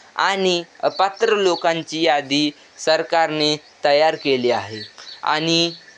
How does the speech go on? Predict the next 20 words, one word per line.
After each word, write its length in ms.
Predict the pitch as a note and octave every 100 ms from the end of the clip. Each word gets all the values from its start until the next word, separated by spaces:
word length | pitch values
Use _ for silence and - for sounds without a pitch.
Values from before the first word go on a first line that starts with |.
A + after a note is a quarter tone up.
| -
हळूहळू 600 | D3+ G3 G#3 F#3+ F#3+ G3 - - - -
ते 340 | G#3 G#3+ G#3
लोक 220 | E3 D#3+ - - -
वगळले 640 | C3 C3 C#3 C3+ C3+ C3+ C#3 - - B2+
जाणार 420 | B2+ B2 C3 C3 - -
आहेत. 280 | C#3 A2 G#2+ - - - - - _ _ - _ - - - -
नवीन 340 | C3 C#3 D3+ E3
अर्ज 260 | F3+ E3
प्रक्रिया 760 | F#3 G3+ G#3+ G#3 G#3 G#3 G3+ G3 -
ऑनलाइन, 560 | D3 D3 D#3+ F3 F3+
ऑफलाईन 600 | F3 F#3 F#3 F#3 F#3+ F#3 F#3 - -
दोन्ही 300 | - E3+ G3+
पद्धतीने 800 | A3 G3+ E3 F3 - F3 E3+ E3+
सुरू 360 | E3 - D#3+ F#3
आहे, 400 | F3+ F#3+ F3+ F#3 -
आपल्याला 520 | B2+ - D3+ D3+ D#3
रेशन 440 | D3 B2 - E3+ E3+
कार्ड 380 | D#3+ D3+ - D#3
घ्यायचे 460 | B2 G#2 G#2 C#3 -
असेल 340 | C3 C3 B2+